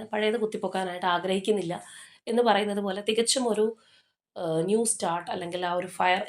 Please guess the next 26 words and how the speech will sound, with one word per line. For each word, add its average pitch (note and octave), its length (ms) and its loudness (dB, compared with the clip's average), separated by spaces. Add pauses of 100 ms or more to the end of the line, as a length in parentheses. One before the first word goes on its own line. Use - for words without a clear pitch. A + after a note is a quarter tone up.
ഈ - 100 2
ഒരു F3+ 140 -2
പേഴ്സണിൽ F3+ 500 2
ഉള്ളതായിട്ട് F#3 400 4
തന്നെ F#3 240 0
നമുക്ക് F3 280 -2
കാണാം. E3 240 0 (400)
അപ്പം - 160 4
അതുകൊണ്ട് B3 340 8
തന്നെ A#3+ 240 6
അവർ A#3 120 4 (640)
ആ A3 40 -6 (100)
ഒരു B3+ 140 -2 (600)
മോശം A3 320 6
അവസ്ഥയിൽ G#3+ 300 4
നിന്ന് A3 180 6
മുന്നോട്ടുള്ള G#3 420 6
ഒരു G#3+ 100 4 (200)
ജേർണിയിൽ F3+ 380 0 (140)
ഒരുപാട് G#3 400 6
പ്രതീക്ഷ G#3 420 2
വെച്ച് G#3+ 220 -2
മുന്നോട്ട് F3 300 2 (100)
പോവാണ്. E3+ 320 -2 (520)
അല്ലെങ്കിൽ G#3 300 0
ഇതിനകത്ത് A3+ 380 2